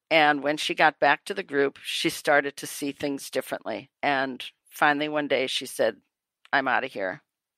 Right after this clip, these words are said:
And she left. And so, you know, you,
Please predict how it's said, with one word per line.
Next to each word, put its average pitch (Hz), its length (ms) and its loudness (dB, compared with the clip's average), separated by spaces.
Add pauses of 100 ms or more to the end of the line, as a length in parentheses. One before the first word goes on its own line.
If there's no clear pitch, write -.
And 131 400 -4 (280)
she - 160 -8
left. - 460 -2
And 156 100 -6
so, 151 440 4 (1000)
you 190 120 0
know, 180 340 4
you, 180 160 -2